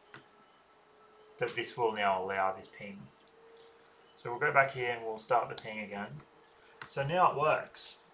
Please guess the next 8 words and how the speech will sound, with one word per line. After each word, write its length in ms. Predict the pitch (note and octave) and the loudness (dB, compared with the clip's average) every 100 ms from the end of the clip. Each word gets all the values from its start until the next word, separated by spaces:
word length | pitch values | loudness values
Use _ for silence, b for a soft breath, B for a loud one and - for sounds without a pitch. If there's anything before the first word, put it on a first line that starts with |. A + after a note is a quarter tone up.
| - - - - - - - - - - - _ - _ | -20 -20 -20 -20 -20 -20 -20 -20 -20 -20 -20 _ -20 _
So 360 | - - C#3+ G#2 B2+ | -4 4 6 6 2
let's 280 | D#3+ - C#3 | -2 -2 2
run 240 | C#3+ C#3+ | 4 4
exactly 680 | C3+ G#2+ - D3+ D#3+ - D#3+ | -2 -8 0 6 6 6 -6
the 100 | C#3+ | -4
same 300 | - C#3+ B2+ | -2 0 -2
trace 380 | - B2+ A#2+ - | 2 2 4 0
again 460 | A2+ G2+ G2+ B2 | -4 -8 -8 -10